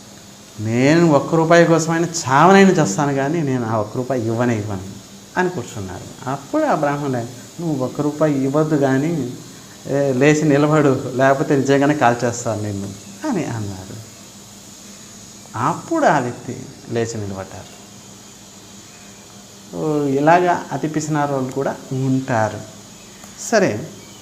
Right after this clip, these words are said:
సొంత పేరు తీసుకోకూడదు ప్రతిసారి. "మా తల్లిదండ్రులు ఆ పేరు పెట్టి పిలుస్తారండి, మా వీధిలో వాళ్ళు, మా, మా తెలిసిన వారందరూ కూడా ఈ పేరుతో నన్ను పిలుస్తారు" అని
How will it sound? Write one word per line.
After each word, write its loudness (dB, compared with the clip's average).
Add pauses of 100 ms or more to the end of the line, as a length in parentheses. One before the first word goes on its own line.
(800)
సొంత 0
పేరు 4
తీసుకోకూడదు 0 (400)
ప్రతిసారి. 0 (1300)
"మా 2
తల్లిదండ్రులు 2
ఆ 6
పేరు 0 (260)
పెట్టి -2
పిలుస్తారండి, -4 (380)
మా 2
వీధిలో -2
వాళ్ళు, -2 (120)
మా, -2 (160)
మా 2
తెలిసిన -2
వారందరూ 0
కూడా -6
ఈ -2
పేరుతో 2
నన్ను -2
పిలుస్తారు" -6 (140)
అని 4